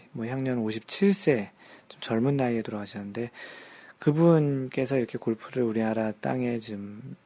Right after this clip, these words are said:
이제 시작을 하게끔 하고 본격적으로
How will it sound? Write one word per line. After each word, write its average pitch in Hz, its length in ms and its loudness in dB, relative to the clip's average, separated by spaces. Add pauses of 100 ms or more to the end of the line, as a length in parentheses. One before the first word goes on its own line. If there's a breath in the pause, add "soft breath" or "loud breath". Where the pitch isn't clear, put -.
이제 107 200 -6
시작을 143 500 2
하게끔 139 380 -4
하고 170 380 2
본격적으로 151 1000 6